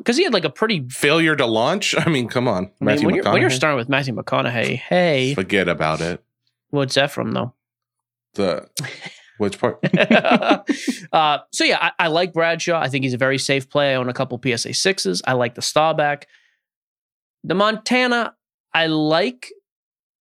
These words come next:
Speaker 1: Again, it's pretty high pop, whatever.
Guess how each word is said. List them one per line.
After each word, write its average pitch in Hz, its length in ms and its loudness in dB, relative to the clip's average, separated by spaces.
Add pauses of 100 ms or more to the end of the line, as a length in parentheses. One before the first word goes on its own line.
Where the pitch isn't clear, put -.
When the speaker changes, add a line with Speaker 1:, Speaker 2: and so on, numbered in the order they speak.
(100)
Speaker 1:
Again, 214 520 0 (100)
it's - 300 -14 (460)
pretty 202 180 2
high 170 160 4
pop, 175 480 -2
whatever. 160 440 0